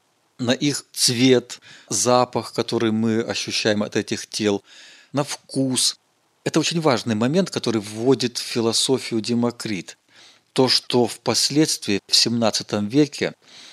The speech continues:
получило название учения о первичных и вторичных качествах.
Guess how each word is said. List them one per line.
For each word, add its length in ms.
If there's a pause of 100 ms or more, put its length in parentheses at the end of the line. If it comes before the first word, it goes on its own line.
(240)
получило 420
название 480
учения 560
о 140
первичных 760
и 100
вторичных 600
качествах. 720